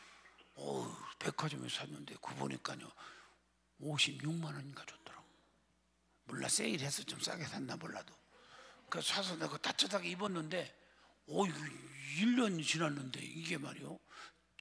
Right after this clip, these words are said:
저만 이렇게 높여주지 않는다고? 아, 이게, 이게 입이 석자나 나왔어. 그래서 불평하는 거야. 그래서 그 보따리에 싸가지고 갖다 택배를 보내줬어요.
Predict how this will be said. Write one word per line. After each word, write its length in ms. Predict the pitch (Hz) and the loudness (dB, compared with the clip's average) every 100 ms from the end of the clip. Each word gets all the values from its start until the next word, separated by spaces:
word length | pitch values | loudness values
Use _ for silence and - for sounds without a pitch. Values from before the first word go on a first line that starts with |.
| - | 2
저만 320 | - 196 190 | 6 8 6
이렇게 140 | 165 | 4
높여주지 600 | 147 170 - 165 151 139 | 2 2 2 0 -2 -2
않는다고? 640 | 185 143 143 131 135 175 240 - - - - - | -2 -2 -2 -4 -8 -8 -10 -12 -14 -14 -10 0
아, 80 | 180 | 0
이게, 180 | 190 190 | 2 -2
이게 220 | 185 190 | 0 0
입이 320 | 185 208 196 - - - - | 2 2 2 -2 -6 -6 -6
석자나 440 | - - 359 302 | -8 0 2 2
나왔어. 360 | 175 139 120 190 - _ _ _ _ - _ - _ _ - - - - - | 2 -2 -4 -10 -16 _ _ _ _ -20 _ -20 _ _ -20 -20 -16 -16 4
그래서 180 | - 233 | 10 12
불평하는 520 | - 269 262 254 262 | 12 10 12 12 10
거야. 280 | 262 311 233 - - - _ - - - - | 8 4 2 -8 -20 -20 _ -20 -20 -20 0
그래서 200 | - 226 | 4 4
그 100 | 233 208 | 2 0
보따리에 440 | 254 - 240 214 | -2 4 4 4
싸가지고 640 | 196 254 233 254 214 220 294 - - - - - - _ _ | 2 4 4 2 0 -2 -2 -10 -20 -20 -20 -20 -20 _ _
갖다 260 | - 262 247 | -2 -2 -2
택배를 360 | - - - 311 | 0 4 8 8
보내줬어요. 580 | 320 381 359 - 392 | 8 4 4 2 2